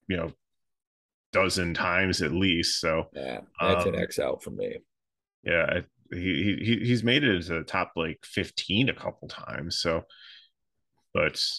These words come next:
Speaker 1: you know,
Speaker 2: Oh, yeah.
Speaker 1: twenty-fourth isn't a bad composite. Like, he's gonna finish where he starts, but, like, he, he's one to keep in your G P P pool. If you're, if you're a mass multi-entering and you're trying to put, like, twenty on down with some of the guys from up top for a little bit of upside outside the top ten,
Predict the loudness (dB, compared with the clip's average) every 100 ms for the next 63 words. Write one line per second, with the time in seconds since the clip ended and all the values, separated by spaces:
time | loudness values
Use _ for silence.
0 | 0 0 2 2 2 4 4 6 4 4
1 | 4 4 4 0 -2 2 2 2 -2 0
2 | -2 -2 0 -2 0 0 0 -2 -2 0
3 | 4 4 4 2 2 -2 -2 2 2 -2
4 | 0 2 4 2 4 2 2 2 2 2
5 | 0 2 2 0 -4 -14 _ -6 -4 -4
6 | -4 -4 -4 -2 -2 0 0 2 6 6
7 | 4 2 2 2 4 2 2 0 2 2
8 | 2 0 0 2 0 -2 0 0 0 0
9 | 0 0 -6 -20 -20 -4 0 2 2 2
10 | 0 0 2 2 2 2 2 2 0 -2
11 | -6 -4 -2 0 2 4 2 0 -4 -4
12 | -4 -6 -6 -2 -2 0 2 2 2 0
13 | 2 2 2 0 0 0 -4 -2 0 2
14 | 2 0 0 -2 0 -2 -2 -4 -6 -4
15 | 0 2 4 2